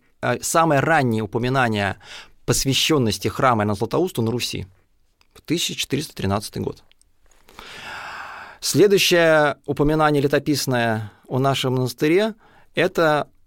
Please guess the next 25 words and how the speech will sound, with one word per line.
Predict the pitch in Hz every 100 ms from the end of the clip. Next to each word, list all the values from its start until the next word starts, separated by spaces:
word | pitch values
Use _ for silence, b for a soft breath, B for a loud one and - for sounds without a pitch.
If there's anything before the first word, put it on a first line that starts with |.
| - _
тысяча | - 139 - 135
четыреста | - 139 113 117
семьдесят | - 131 113 113 -
восьмой | 113 - 175 202
год, | 185 190 - - _
Иван | 117 127 143
Третий. | 104 92 90 - - _ _ _
Иван | 110 104
Третий, | 107 170 196 196 196 B B B B B -
а, | 117 117 113 110 113 -
по | 147 127 - - 123
своему, | 113 127 127 131 135 127 123
м, | 139 123 123 123
э, | 120 120
а, | 135 123 - 127 135 - -
начинает | 123 - 147 127
заниматься | 120 123 110 -
Новгородом, | 131 196 180 160 110
да, | 143
покорением | 123 117 147 175 165
Новгорода. | 156 147 143 131 127 - B B B B B _
И, | 143 151 143 120 117 -
а, | - 123 120 117 117 -
в | - - 107 104 104 117 123 117 113
процессе | 120 127 131 156 123 113 104